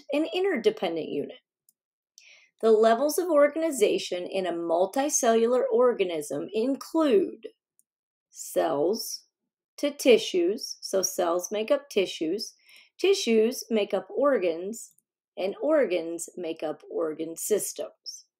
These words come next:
All right, so just a brief recap about cells.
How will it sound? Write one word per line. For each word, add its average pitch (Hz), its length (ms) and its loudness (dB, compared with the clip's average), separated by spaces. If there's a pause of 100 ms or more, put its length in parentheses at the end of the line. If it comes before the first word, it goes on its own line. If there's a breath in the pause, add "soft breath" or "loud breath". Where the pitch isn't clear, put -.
(2000 loud breath)
All 370 80 4
right, 262 220 6
so 226 180 -2
just 254 280 -4
a 254 80 2
brief 240 360 0
recap 247 460 0
about 220 320 0
cells. 196 600 0